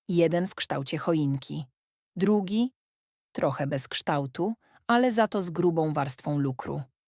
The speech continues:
Ktoś w klasie już szeleścił papierkiem od cukierka. Ktoś inny szeptał: „Ja mam trzy”. Pani powiedziała, że najpierw trzeba poczekać. Ale czekanie nie było dziś mocną stroną klasy.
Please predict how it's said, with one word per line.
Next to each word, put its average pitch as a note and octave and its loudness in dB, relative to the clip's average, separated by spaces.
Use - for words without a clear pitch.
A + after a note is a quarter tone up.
Ktoś - 0
w - -16
klasie A3+ 2
już G#3 -2
szeleścił G3+ 2
papierkiem G3+ 0
od - -6
cukierka. D3 0
Ktoś - -2
inny F#3+ 4
szeptał: F3 0
„Ja F#3+ 4
mam G3 2
trzy”. C#3 -6
Pani D#4 4
powiedziała, F#3+ 2
że E3+ -2
najpierw F3+ -2
trzeba D3+ -2
poczekać. D3 -8
Ale D#4 4
czekanie E3 0
nie G3 4
było E3 2
dziś C#3+ -6
mocną D3+ -2
stroną C#3+ -2
klasy. C#3+ -4